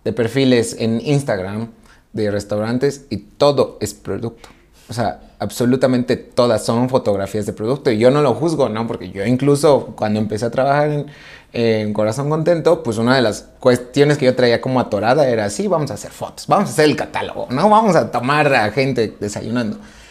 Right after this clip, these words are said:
Y obviamente yo fui aprendiendo con el paso del tiempo y con el crecimiento del propio proyecto que no va por ahí, ¿no? O sea, y tú como creador de contenido también, cuando trabajas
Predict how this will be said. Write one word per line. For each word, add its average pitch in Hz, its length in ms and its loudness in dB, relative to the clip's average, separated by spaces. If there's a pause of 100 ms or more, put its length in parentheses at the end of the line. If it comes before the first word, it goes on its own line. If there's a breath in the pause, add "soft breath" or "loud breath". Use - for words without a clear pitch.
(640 loud breath)
Y 135 300 4
obviamente 151 840 4
yo 127 160 4
fui 147 180 2
aprendiendo 113 540 0
con 101 140 -8
el 92 80 -16
paso 110 220 -4
del 113 140 -2
tiempo 104 260 -2
y - 20 -8
con 87 160 -8
el 95 80 -10
crecimiento 120 500 -2
del 131 140 2
propio 135 280 0
proyecto 135 500 0
que 117 100 -2
no 120 160 2
va 135 160 2
por 104 140 -2
ahí, 117 260 0
¿no? 104 240 -4
O 151 80 -6
sea, 113 140 -2
y 101 80 -2
tú 127 200 -2
como 139 300 0
creador 110 260 0
de 117 60 -2
contenido 107 480 -4
también, 113 380 0
cuando 107 260 -2
trabajas 127 500 -2